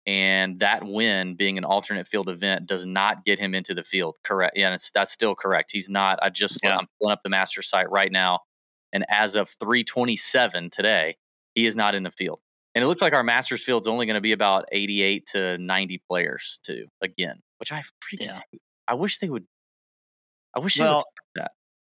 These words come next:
Speaker 2: yeah, and, you know, back to Ricky, too, here's the thing. I mean, don't be fooled by the fact that, you know, he's on a lot of books in the Masters.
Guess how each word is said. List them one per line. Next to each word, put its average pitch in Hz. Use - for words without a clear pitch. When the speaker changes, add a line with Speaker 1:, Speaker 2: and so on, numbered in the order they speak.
Speaker 2:
yeah, 131
and, 123
you 151
know, 127
back 170
to 143
Ricky, 131
too, 156
here's 135
the 117
thing. 143
I 95
mean, 113
don't 127
be 147
fooled 151
by 107
the 107
fact 120
that, 120
you 117
know, 110
he's 127
on 135
a 196
lot 170
of 131
books -
in 127
the 156
Masters. 143